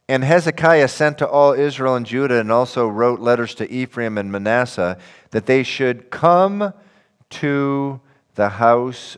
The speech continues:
of the Lord at Jerusalem to keep the Passover to the Lord God of Israel."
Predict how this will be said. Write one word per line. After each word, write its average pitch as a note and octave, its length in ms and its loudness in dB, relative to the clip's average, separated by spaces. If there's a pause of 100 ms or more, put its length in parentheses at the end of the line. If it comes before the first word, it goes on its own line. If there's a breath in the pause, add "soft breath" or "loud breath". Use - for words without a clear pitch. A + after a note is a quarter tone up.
(120)
of G2 180 -6
the F#2 100 -4
Lord F#2+ 520 -6
at F#2 180 -8
Jerusalem E2+ 720 -12 (340 soft breath)
to D#2+ 160 -18
keep - 480 -12
the D#2+ 100 -12
Passover E2 1120 -10 (1700)
to F#2+ 100 -12
the D#2 140 -12
Lord E2 420 -10
God D2 320 -8
of C#2+ 140 -16
Israel." A#1+ 500 -18